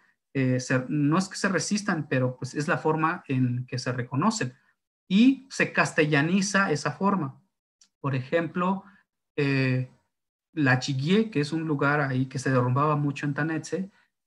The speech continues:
eh, la gente cuando dicen, "Ah, sí, yo fui a la leña allá en La Chiguie", ¿verdad? Entonces ya se usa el término en Dizashiza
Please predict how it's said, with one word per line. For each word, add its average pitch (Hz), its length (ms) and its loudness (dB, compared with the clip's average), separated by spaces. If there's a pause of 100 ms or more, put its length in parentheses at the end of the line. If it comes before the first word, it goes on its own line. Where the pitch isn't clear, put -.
eh, 131 400 0 (120)
la 139 120 -2
gente 160 240 -2
cuando 147 200 0
dicen, 160 320 -4
"Ah, 277 180 6
sí, 262 340 2
yo 226 120 4
fui 240 140 -4
a 240 40 -2
la 196 120 2
leña 202 300 0
allá 165 200 -4
en 175 100 -10
La 156 140 -2
Chiguie", 151 480 -4
¿verdad? 143 300 -6 (420)
Entonces 160 440 0
ya 180 140 0
se 190 160 -2
usa 190 360 0
el 160 120 -2
término 156 520 0
en 151 120 2
Dizashiza 165 640 -2